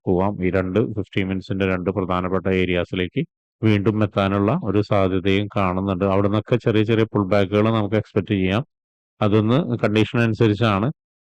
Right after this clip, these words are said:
ഇനി മറ്റൊരു കാര്യം, ഇപ്പൊ നിൽക്കുന്ന ലെവലിൽ നിന്നിട്ട് ഈ ഒരു ഹൈനെ എടുത്തതിന് ശേഷം, ആ, പ്രൈസ് താഴോട്ടേക്ക് ഇറങ്ങുമെന്ന് പറഞ്ഞിട്ടുണ്ടായിരുന്നു. അത് ഇറങ്ങാതെ തന്നെ ഒരുപക്ഷെ ഇവിടുന്ന് ചിലപ്പോ ഒന്ന് just ഒന്ന്, ഉം, ഒരു, ഒരു സിംഗിൾ ക്യാൻഡിൽ പുൾ ബാക്ക് തന്നിട്ട്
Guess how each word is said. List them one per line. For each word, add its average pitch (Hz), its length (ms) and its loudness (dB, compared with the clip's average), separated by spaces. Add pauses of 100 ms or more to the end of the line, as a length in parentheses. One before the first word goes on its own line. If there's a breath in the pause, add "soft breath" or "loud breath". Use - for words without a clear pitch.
ഇനി 131 120 2
മറ്റൊരു 135 400 4
കാര്യം, 131 340 4
ഇപ്പൊ 117 280 2
നിൽക്കുന്ന 135 580 4
ലെവലിൽ 127 440 6
നിന്നിട്ട് 98 340 2 (100)
ഈ 104 160 2
ഒരു 107 200 4
ഹൈനെ 104 480 2
എടുത്തതിന് 104 540 2
ശേഷം, 110 720 -2
ആ, 101 220 2
പ്രൈസ് 98 460 0
താഴോട്ടേക്ക് 104 400 2
ഇറങ്ങുമെന്ന് 110 500 2
പറഞ്ഞിട്ടുണ്ടായിരുന്നു. 92 840 0 (100)
അത് 98 240 2 (440)
ഇറങ്ങാതെ 117 540 4
തന്നെ 135 440 0
ഒരുപക്ഷെ 113 320 2
ഇവിടുന്ന് 113 340 2 (160)
ചിലപ്പോ 104 260 0
ഒന്ന് 110 120 0
just 110 500 0
ഒന്ന്, 117 220 2
ഉം, 113 580 0
ഒരു, 113 100 4 (180)
ഒരു 123 260 4
സിംഗിൾ 113 320 0
ക്യാൻഡിൽ 113 340 0
പുൾ 113 240 0
ബാക്ക് 104 260 2
തന്നിട്ട് 104 440 0